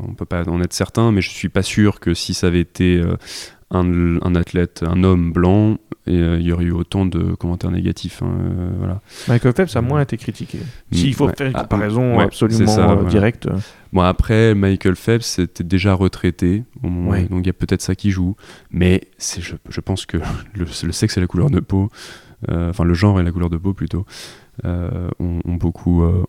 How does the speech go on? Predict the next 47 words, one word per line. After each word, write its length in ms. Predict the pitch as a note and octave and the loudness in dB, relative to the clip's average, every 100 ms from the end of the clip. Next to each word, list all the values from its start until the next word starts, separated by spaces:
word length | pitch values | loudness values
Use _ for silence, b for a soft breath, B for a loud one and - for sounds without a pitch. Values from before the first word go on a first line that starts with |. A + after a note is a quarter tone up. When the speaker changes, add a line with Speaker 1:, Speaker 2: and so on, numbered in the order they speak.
| - | -2
Speaker 1:
ont 60 | |
beaucoup 320 | F2 F2 - | -2 -4 -2
joué, 200 | E2 E2+ E2+ | 0 4 4
euh, 220 | E2+ E2+ | 4 2
dans, 200 | E2+ F2 | 2 2
dans, 220 | F2 F2 F2+ | 2 0 0
dans, 380 | F2 E2+ F2+ | 0 0 0
dans 160 | - F2+ | -2 -2
cette 320 | - F2+ - | -2 -4 -2
réception 640 | E2 G2 - F2 - F2+ F2 | -2 -2 -2 -2 2 2 2
critique. 340 | - F2+ F2+ - | 0 -4 -2 0
Mais 80 | |
après, 340 | F#2 - C3 G#2 | 0 2 0 0
elle 120 | - E2+ | -2 -4
a 60 | |
aussi 260 | E2+ - G#2 | -2 0 0
été, 280 | E2+ G2 F2+ | 0 2 2
euh, 160 | F#2 F2+ - | 0 -4 -2
voilà, 200 | A2+ F#2+ | 0 0
applaudie 500 | - - F#2 B2+ G#2 | 0 0 0 0 -2
par 240 | F2 E2+ | -2 -4
toute 200 | - G#2 | -6 -2
une 140 | F2+ E2 | 0 0
frange, 420 | - F#2 F#2+ F2 | 0 2 2 2
euh, 200 | E2 E2 - B B B B - | 0 0 -4 B B B B -6
euh, 80 | E2 | -6
de 140 | D2+ D#2+ | -2 -2
la 100 | D#2+ | -2
population 680 | D#2+ F2 F2 - A#2 A2+ G2+ | -4 -2 0 2 2 4 2
et 40 | |
puis 120 | - | -2
par 160 | - F#2+ | -6 -6
des 100 | E2+ | -4
personnalités. 640 | - - F2+ F#2+ - G#2 | -4 -2 0 0 0 0
Elle 120 | F#2+ E2+ | 0 -2
a 40 | |
fait 160 | - E2 | -6 -6
la, 220 | E2+ E2+ B B B - | -6 -10 B B B -14
la, 440 | E2+ D#2+ D2 D2 | -12 -10 -10 -12
la 160 | E2+ E2 | -10 -8
une 200 | G2+ F#2 | -4 -2
de 80 | E2+ | -2
plusieurs 280 | D#2 F2+ F2+ | -2 0 2
magazines. 480 | F2+ F2 F2 A2 F#2+ | 2 2 4 4 4
Et, 240 | E2+ - | 0 -2
et 20 | |
ça, 360 | G2 B2 B2 B2+ | -2 0 0 -2